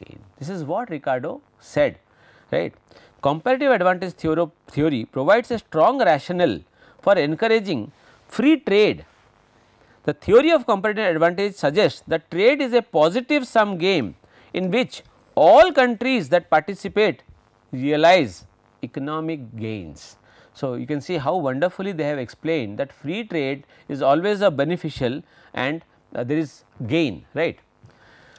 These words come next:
Now, what is this theory of specialization? So, we heard they both were, uh, advocating specialization, both, uh, Advent, uh, Adam Smith and Ricardo. So, what is, uh, this theories of specialization and what are their assumptions and limitations?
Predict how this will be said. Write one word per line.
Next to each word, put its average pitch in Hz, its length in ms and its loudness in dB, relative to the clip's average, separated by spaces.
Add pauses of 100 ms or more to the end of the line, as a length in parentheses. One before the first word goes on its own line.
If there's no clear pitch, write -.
(500)
Now, 285 80 0
what 254 180 4
is 349 140 0
this 320 220 -2
theory 285 440 0
of 320 100 2
specialization? 101 880 -10
So, - 160 -4
we 190 140 -6
heard 220 420 -2 (200)
they 139 180 -4
both 185 320 -4
were, 208 220 -2 (200)
uh, 127 120 -4
advocating 190 600 -4
specialization, 80 840 -10
both, 139 320 -4
uh, 104 100 0
Advent, 113 540 -2
uh, 101 440 0
Adam 117 280 -4
Smith 202 280 -10
and 214 280 -8 (200)
Ricardo. 101 440 -6 (720)
So, 247 140 -2
what 233 200 0
is, 330 240 -4 (100)
uh, 151 240 4
this 175 180 -4
theories 170 400 -2
of 220 80 -4
specialization 208 640 -4
and 185 120 -2
what 165 160 2
are 220 80 2
their 214 160 0
assumptions 175 540 -2
and 175 140 -4
limitations? 107 640 -10